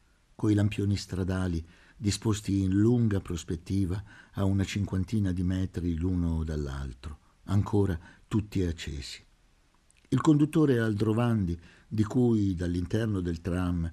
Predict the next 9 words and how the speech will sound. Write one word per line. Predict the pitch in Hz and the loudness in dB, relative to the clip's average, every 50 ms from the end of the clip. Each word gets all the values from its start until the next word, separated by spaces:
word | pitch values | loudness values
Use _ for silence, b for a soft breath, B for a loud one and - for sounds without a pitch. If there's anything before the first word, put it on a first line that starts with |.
| B B B B B B | B B B B B B
non | 98 104 101 | 0 0 0
si | - - 101 | 0 -2 -4
può | - - 107 104 | -2 -2 -2 0
scorgere | 101 - - - 110 104 101 95 101 - 95 87 87 85 - | -2 -2 -2 0 2 2 2 2 0 -2 -2 -2 -2 -2 -4
che | - - 92 87 | -4 -4 -4 -2
la | 87 85 85 85 85 | -2 0 -2 -2 0
gobba | 87 101 101 95 87 80 80 80 | 2 2 2 2 0 -2 -2 -4
schiena | - - - - 98 95 95 92 87 82 80 | -4 -6 -4 -2 0 0 0 0 0 0 0
irritata, | 78 78 80 80 85 90 - - 101 101 104 101 - - 90 | -2 -2 -2 -2 -4 -4 -2 -2 0 0 0 -2 -2 -6 -10